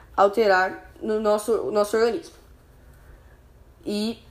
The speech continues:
abaixar a nossa imunidade. Agora passo com você, Enzo.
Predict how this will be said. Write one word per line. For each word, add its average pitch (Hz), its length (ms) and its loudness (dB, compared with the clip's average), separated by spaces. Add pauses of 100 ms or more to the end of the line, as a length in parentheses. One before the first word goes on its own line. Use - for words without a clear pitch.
(180)
abaixar 202 680 2
a 196 60 0
nossa 190 240 0
imunidade. 208 500 -4 (840)
Agora 220 280 6
passo 240 300 4
com 254 100 0
você, 254 520 4
Enzo. 165 340 -2